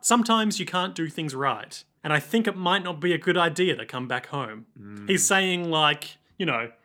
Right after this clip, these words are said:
Speaker 2: Sometimes you
Speaker 1: "Don't
Speaker 2: can't
Speaker 1: s-,
Speaker 2: win.
Speaker 1: don't set aside your dreams for this small town life."
Speaker 2: Yeah. Yeah.
Speaker 1: And she says, "Thank you. You're as kind as I thought."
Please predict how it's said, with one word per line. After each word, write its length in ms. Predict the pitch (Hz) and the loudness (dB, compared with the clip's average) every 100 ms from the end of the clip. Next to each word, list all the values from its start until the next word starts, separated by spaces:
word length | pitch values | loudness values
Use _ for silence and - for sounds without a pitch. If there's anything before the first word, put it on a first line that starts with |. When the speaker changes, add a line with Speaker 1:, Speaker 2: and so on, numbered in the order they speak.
| _ _ | _ _
Speaker 2:
Sometimes 340 | 185 160 165 | -4 -4 -4
you 60 | 165 | 6
Speaker 1:
"Don't 220 | 220 214 | 6 6
Speaker 2:
can't 60 | 151 | 2
Speaker 1:
s-, 60 | 151 | 2
Speaker 2:
win. 80 | |
Speaker 1:
don't 200 | 113 202 | 4 2
set 200 | - 190 | 4 0
aside 380 | 180 - 180 170 | 2 2 2 2
your 100 | 160 | 0
dreams 580 | 143 202 156 143 127 127 | -2 0 0 0 -4 -6
for 100 | 160 | -8
this 140 | 135 - | -4 -2
small 400 | - 160 143 139 | -2 0 -2 -2
town 380 | 139 135 131 | -4 -4 -4
life." 400 | 123 123 110 - - | -4 -4 -4 -6 0
Speaker 2:
Yeah. 340 | 180 135 104 - _ - | 4 4 2 -8 _ -8
Yeah. 340 | 226 190 110 | -4 -2 -2
Speaker 1:
And 120 | 170 147 | -2 0
she 160 | 190 | 0
says, 300 | 170 143 127 | 2 0 0
"Thank 500 | - - 180 - - | -2 0 2 0 -8
you. 120 | 110 107 | -14 -4
You're 240 | 139 160 | 0 2
as 120 | 156 - | 0 -2
kind 340 | 156 156 160 | -4 -4 -4
as 100 | 151 | -4
I 120 | 147 | -4
thought." 480 | 147 151 110 - | -6 -8 -8 -10